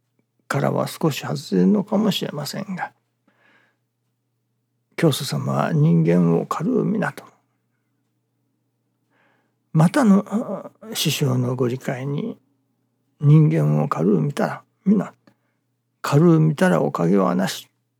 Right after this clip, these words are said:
ということですから、軽う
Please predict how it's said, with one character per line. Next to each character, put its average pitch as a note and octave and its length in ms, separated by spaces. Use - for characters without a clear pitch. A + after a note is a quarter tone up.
と G3+ 220
い F3+ 200
う F3+ 100
こ E3 140
と - 140
で - 140
す - 140
か - 100
ら、 - 220
軽 A#3+ 600
う - 60